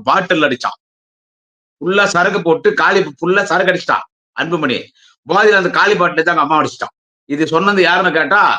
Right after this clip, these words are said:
மருத்துவரையா டாக்டர் ராமதாஸ் சொன்னது. இது மருத்துவரையா டாக்டர் ராமதாஸ் சொன்னது. இப்ப நான் சொல்ல வர செய்தி என்னன்னு கேட்டா, இந்த விடியல் மீட்பு பேரணி மயிறு புடுங்கன் பட்டினால கடைசியில தருமபுரியில எங்கேயும் முடிச்சான்.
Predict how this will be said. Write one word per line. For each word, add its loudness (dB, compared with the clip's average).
மருத்துவரையா 4
டாக்டர் -2
ராமதாஸ் 2
சொன்னது. -6
இது 0
மருத்துவரையா 2
டாக்டர் -2
ராமதாஸ் -2
சொன்னது. -8
இப்ப -10
நான் -2
சொல்ல 4
வர 4
செய்தி 2
என்னன்னு 0
கேட்டா, 0
இந்த -2
விடியல் 4
மீட்பு 0
பேரணி 2
மயிறு 2
புடுங்கன் 2
பட்டினால 0
கடைசியில -2
தருமபுரியில 0
எங்கேயும் -2
முடிச்சான். -8